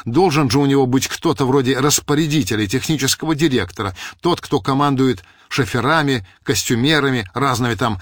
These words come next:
завхозами, кассирами. Ведь должен быть такой человек. Непременно. Хорошо, постараемся. Правда, это тоже потребует времени. Тот самый случай с Бондом и уборщицей, классический.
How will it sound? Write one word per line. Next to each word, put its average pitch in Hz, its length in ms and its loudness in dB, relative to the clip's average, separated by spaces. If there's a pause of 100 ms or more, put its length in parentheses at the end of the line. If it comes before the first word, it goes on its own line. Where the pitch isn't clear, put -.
завхозами, 135 840 0
кассирами. 127 800 -2 (420)
Ведь 95 140 -6
должен 170 360 2
быть 120 160 0
такой 110 300 -4
человек. 92 520 -6 (920)
Непременно. 98 800 -4 (600)
Хорошо, 120 420 0
постараемся. 123 800 -2 (100)
Правда, 123 320 -2
это 120 180 -2
тоже 135 240 -2
потребует 107 480 -2
времени. 98 500 -2 (420)
Тот 127 160 0
самый 120 300 0
случай 127 420 0
с 98 140 2
Бондом 120 540 0
и 139 80 -2
уборщицей, 120 800 -2
классический. - 800 -6